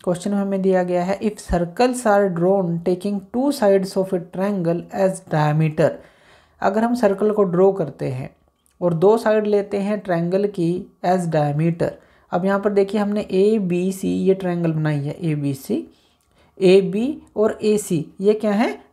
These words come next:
डायमीटर है। एबी और एसी ये हमने क्या मान लिए, डायामीटर। दोनों सर्कल के ये हो गए according to statement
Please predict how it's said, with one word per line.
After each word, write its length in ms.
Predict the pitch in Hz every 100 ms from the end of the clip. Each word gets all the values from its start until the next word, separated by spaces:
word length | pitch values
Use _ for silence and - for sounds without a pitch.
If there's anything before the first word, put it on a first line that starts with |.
| 185
डायमीटर 800 | 175 180 180 170 160 156 156 143
है। 160 | 143 - 180
एबी 540 | 160 160 160 208 254
और 300 | - 180 180 190
एसी 400 | 175 175 156 -
ये 180 | 185 190
हमने 280 | 190 190
क्या 220 | 190 190 180
मान 200 | 175 170
लिए, 280 | 175 202
डायामीटर। 1000 | 214 170 156 160 160 160 143 135 - - - _ _ _ _ _ - - _ -
दोनों 240 | 180 208
सर्कल 360 | 226 233 233 226
के 180 | 226 220 -
ये 160 | 180 208
हो 100 | 226
गए 240 | 208 208 208 - _ _ _ -
according 460 | 180 196 190 196 196
to 60 |
statement 520 | 180 190 180 180 180